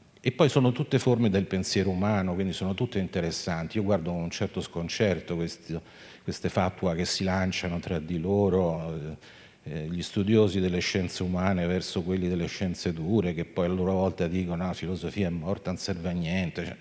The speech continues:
gente veramente che calma un attimo, insomma, <clears throat> cerchiamo di anche capire meglio che cos'è la conoscenza. L'imperativo alla conoscenza oggi è fondamentale perché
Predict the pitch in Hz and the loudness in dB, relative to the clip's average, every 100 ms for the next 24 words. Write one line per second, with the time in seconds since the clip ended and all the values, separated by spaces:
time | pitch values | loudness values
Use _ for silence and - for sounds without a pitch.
0 | - 85 92 - 78 80 104 98 80 73 | -10 -6 -6 -6 -6 -2 -2 -2 -6 -10
1 | - - - - - - - _ _ 95 | -12 -20 -20 -20 -20 -20 -20 _ _ -2
2 | 98 95 95 104 - - 78 87 - 85 | 0 0 0 -2 -4 -8 -8 -8 -8 -6
3 | 82 87 - 160 - - - 101 - 104 | -6 2 4 4 2 -4 -2 -2 2 4
4 | 107 85 127 - - - - - - - | 4 4 2 2 -2 -16 -16 -16 -20 -20
5 | - 98 95 92 95 - 113 95 107 113 | -2 0 2 -2 -2 4 6 8 10 10
6 | 101 92 92 87 90 95 95 82 92 90 | 10 6 4 2 2 4 4 2 2 0
7 | - - 95 87 78 - 82 - - - | 0 2 2 2 0 -2 -4 -6 -20 -20
8 | _ _ _ - 160 110 98 120 110 131 | _ _ _ -4 4 6 8 8 8 8
9 | 117 101 90 101 92 113 104 - 95 98 | 8 8 6 2 2 2 2 2 2 2
10 | 95 90 95 90 87 87 - 110 85 76 | 0 -2 -2 -2 0 -2 2 2 2 -2
11 | 78 - 95 | -6 -4 -4